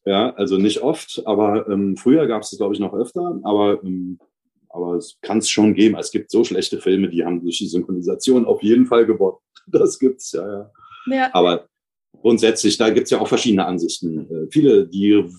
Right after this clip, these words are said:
Speaker 1: die, die Urcineasten sagen ja immer, äh, „Nein, sobald es auf einer anderen Sprache ist, der Film auch verfälscht“ und so. Und es ist ja auch so, er ist ja dann verfälscht. Ich hab ja dann meinen, meine Gedanken mit eingebracht, die vielleicht da gar nichts verloren haben oder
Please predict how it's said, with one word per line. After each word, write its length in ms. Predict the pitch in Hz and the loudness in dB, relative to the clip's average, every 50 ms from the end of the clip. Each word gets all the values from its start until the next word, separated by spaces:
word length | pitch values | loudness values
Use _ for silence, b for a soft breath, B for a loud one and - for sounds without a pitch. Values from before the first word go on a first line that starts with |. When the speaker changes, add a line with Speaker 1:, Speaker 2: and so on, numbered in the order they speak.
| _ | _
Speaker 1:
die, 360 | - 98 98 90 85 82 80 _ _ _ _ _ _ _ _ _ _ _ _ _ _ _ _ _ _ _ | -6 -4 -4 -2 -4 -6 -8 _ _ _ _ _ _ _ _ _ _ _ _ _ _ _ _ _ _ _
die 100 | - 127 | -6 -2
Urcineasten 800 | 131 156 147 180 - - - 131 123 117 110 95 92 - - 113 | 2 4 4 4 4 4 4 4 6 6 4 4 2 0 2 2
sagen 200 | 95 92 101 107 | 4 4 4 4
ja 60 | 98 | 2
immer, 320 | 87 92 90 92 95 90 - | 2 0 -2 -4 -4 -6 -6
äh, 220 | 151 - - - - | -6 -6 -6 -6 -4
„Nein, 520 | - 92 107 113 123 127 110 98 95 - _ _ _ | -2 0 2 4 4 4 4 2 0 -4 _ _ _
sobald 420 | - - 98 101 95 101 117 - - | -4 -2 -2 0 2 0 0 0 0
es 160 | - - - | -2 -4 -8
auf 140 | - - 104 | -8 -6 -6
einer 100 | 98 95 | -4 -4
anderen 200 | 101 101 98 - | -4 -4 -4 -6
Sprache 340 | - - - 104 110 110 113 | -8 -8 -6 -6 -4 -4 -6
ist, 180 | 104 - - | -6 -4 -4
der 100 | 101 - - | -4 -4 0
Film 300 | - 113 104 104 101 - | 2 4 4 4 2 -2
auch 160 | 90 85 - | -8 -10 -12
verfälscht“ 580 | - 80 - - - - 104 120 - - - | -16 -20 -8 -2 0 2 2 2 0 -4 -8
und 140 | - 101 95 | -8 -6 -2
so. 120 | - 95 95 | 0 0 0
Und 160 | 104 - - | 0 -2 -2
es 140 | - - - | -4 -4 -4
ist 120 | - - | -2 0
ja 80 | 160 110 | 0 0
auch 140 | 80 78 | 0 -2
so, 240 | - - 90 80 80 | -4 -2 0 0 2
er 100 | 80 113 | 2 2
ist 140 | 139 147 - | 0 2 2
ja 80 | 156 107 | 0 0
dann 200 | 90 85 82 - | 0 -2 -4 -6
verfälscht. 540 | - 80 - _ 82 73 76 - - - | -8 -14 -8 _ -6 -4 -4 -4 -2 -2
Ich 120 | 131 127 - | -2 -2 0
hab 120 | - - | 0 0
ja 80 | 123 107 | 0 2
dann 180 | 107 101 101 | 2 0 0
meinen, 580 | 95 95 101 113 127 131 127 123 117 107 107 107 _ _ _ _ _ _ _ _ _ _ _ | 0 2 2 4 4 4 4 2 0 -4 -6 -12 _ _ _ _ _ _ _ _ _ _ _
meine 340 | 90 87 95 110 135 147 117 | -8 -4 0 2 4 4 4
Gedanken 480 | 101 110 95 95 92 98 98 - 104 95 | 2 2 0 0 0 -2 -2 -2 -2 0
mit 280 | 95 127 127 - - | 2 0 0 0 -2
eingebracht, 540 | 107 95 - - 90 - - 82 82 - - | -2 0 0 0 0 -2 -4 -8 -12 -10 -10
die 100 | - 87 | -12 -10
vielleicht 320 | - - - 82 87 - - | -8 -6 -4 -4 -4 -2 -2
da 80 | 95 | -2
gar 160 | 87 87 90 95 | -2 0 0 -2
nichts 220 | 98 - - - | -2 -2 -4 -4
verloren 440 | - - 95 87 202 220 120 123 107 | -2 0 2 4 4 4 4 2 2
haben 360 | 92 90 87 85 82 78 78 | 0 0 -2 -4 -4 -6 -6
oder 280 | 76 82 - 87 82 | -4 -4 -4 -6 -8